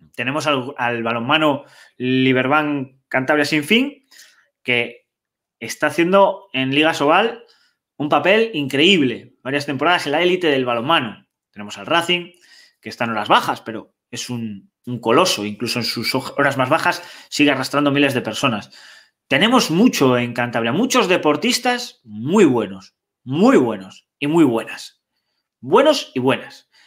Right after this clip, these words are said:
Y equipos brutales, que se lo ocurran. ¿Y sabéis qué he hecho yo en falta? Que en fines de semana como este pasado, donde ha habido cositas que contar,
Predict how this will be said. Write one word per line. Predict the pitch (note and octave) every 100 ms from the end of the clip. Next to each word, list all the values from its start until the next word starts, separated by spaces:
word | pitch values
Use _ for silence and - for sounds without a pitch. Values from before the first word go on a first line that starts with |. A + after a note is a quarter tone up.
| _ _
Y | C#3+
equipos | E3 E3 C4+ A3+ B3 - - _ _ _ _ -
brutales, | C3 C#3 C3+ A#2+ - -
que | - C#3
se | C3+
lo | C3
ocurran. | B2+ C#3 - - _ _ _ _ _ _ _ _ _ _ _
¿Y | E3
sabéis | D3 F3+ B3+
qué | - D4
he |
hecho | C4
yo | B3+
en | A3+
falta? | F#3+ B3+ A#3 A2 - _ _ _ _ _
Que | - C3
en | C3
fines | A3 C#4 G#3
de |
semana | G3 E3+ F#3 F3+
como | C#3+ D3+
este | - E3+
pasado, | C3 - A3 F#3+ F#3
donde | C3 C#3
ha |
habido | G#3 B3+ -
cositas | C#3+ D3 C3+ -
que | A#2
contar, | G#2+ G#2 E3+ C#3+ -